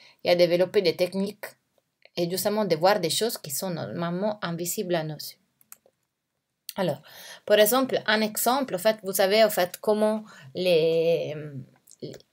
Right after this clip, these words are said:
les, les chauves-souris et aussi des types de, de papillons se déplacent dans la nuit, en fait. En fait, ils sont en train de voir, en fait, euh, la, la chauve-souris et d'autres animaux, en fait, volent, en fait, la nuit.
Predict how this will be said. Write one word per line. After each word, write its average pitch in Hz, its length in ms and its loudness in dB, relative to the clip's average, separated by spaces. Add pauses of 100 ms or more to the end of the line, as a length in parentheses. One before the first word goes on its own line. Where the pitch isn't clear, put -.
(120)
les, 180 300 -10
les 160 140 -8
chauves-souris 185 760 -2
et 147 80 0
aussi 180 260 0
des 170 160 -4
types - 260 -10
de, 151 800 0
de 160 60 0
papillons 170 560 -4 (580)
se - 140 -2
déplacent 180 640 0 (100)
dans 170 220 0
la 165 140 -2
nuit, 156 260 -8
en - 40 -20
fait. - 400 -20 (840)
En 190 80 -4
fait, 262 240 4
ils 202 60 -2
sont 180 180 0
en 185 140 -4
train 196 260 6
de 180 200 2
voir, 190 200 6 (240)
en - 60 -12
fait, - 300 -2
euh, 156 440 0 (260)
la, 139 220 -2
la 185 160 0
chauve-souris 202 640 -2 (440)
et 190 80 -8
d'autres 214 260 0
animaux, 190 320 0
en 180 160 0
fait, 170 300 -8
volent, 175 320 2
en 170 80 -8
fait, - 240 -14
la 175 100 -6
nuit. 170 200 -12